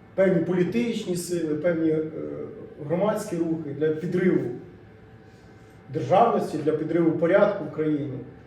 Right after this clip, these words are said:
або вони просто не розуміють, що вони говорять. На прикладі Тернопільської області.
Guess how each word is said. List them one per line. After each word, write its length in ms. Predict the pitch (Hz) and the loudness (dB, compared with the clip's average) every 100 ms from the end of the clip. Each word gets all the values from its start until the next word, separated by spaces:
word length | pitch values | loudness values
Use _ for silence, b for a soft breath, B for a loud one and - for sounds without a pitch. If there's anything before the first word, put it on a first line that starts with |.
| - - - - | -20 -20 -20 -12
або 240 | 160 - 269 | -4 2 4
вони 220 | 262 254 | 4 2
просто 360 | 254 240 - 220 | 2 2 2 6
не 180 | 233 | 8
розуміють, 500 | 233 - 247 233 - | 8 4 0 0 -2
що 140 | - 160 | -2 -2
вони 180 | 160 156 | 0 0
говорять. 400 | 156 147 - - - - - - - - - - - - - - - - - - - - - - - | 0 -4 -6 -10 -16 -20 -20 -20 -20 -20 -20 -20 -20 -20 -20 -20 -20 -20 -20 -20 -20 -20 -20 -14 -8
На 80 | 165 | -2
прикладі 420 | 262 240 220 208 | 0 2 2 2
Тернопільської 640 | 190 214 220 185 - 180 | 2 2 2 -2 -2 0
області. 440 | 170 127 131 - | 0 0 -4 -10